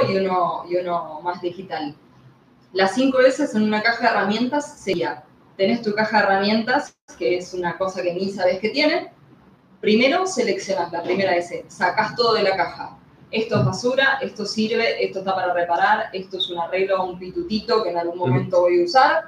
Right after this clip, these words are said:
Speaker 2: Eh, lo dejás, separás lo que te sirve y lo que no, y ya lo que no te sirve,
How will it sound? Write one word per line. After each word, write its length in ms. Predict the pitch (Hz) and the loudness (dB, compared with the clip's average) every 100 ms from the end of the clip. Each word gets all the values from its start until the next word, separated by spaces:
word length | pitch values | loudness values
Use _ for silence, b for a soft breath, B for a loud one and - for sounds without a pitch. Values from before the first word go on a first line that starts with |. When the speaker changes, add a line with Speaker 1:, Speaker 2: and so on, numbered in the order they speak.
| B B B B _ - | B B B B _ -2
Speaker 2:
Eh, 520 | 190 180 175 175 - | 0 2 2 2 0
lo 140 | 202 202 | 0 2
dejás, 580 | 196 220 233 - - | 2 4 4 2 -6
separás 440 | - 202 196 247 254 | -4 0 2 2 4
lo 60 | |
que 60 | 214 | 2
te 100 | 190 | 0
sirve 260 | 190 254 240 | -2 0 0
y 20 | |
lo 80 | 196 | 0
que 80 | 196 | 0
no, 320 | 220 294 - 190 | 2 2 0 -6
y 60 | |
ya 400 | - 202 226 - 202 | -2 0 2 0 -4
lo 200 | 185 180 | -4 -2
que 140 | 185 | -2
no 140 | 220 240 | -2 -2
te 120 | 240 | -2
sirve, 540 | 254 247 240 240 - | -2 -2 0 -2 -4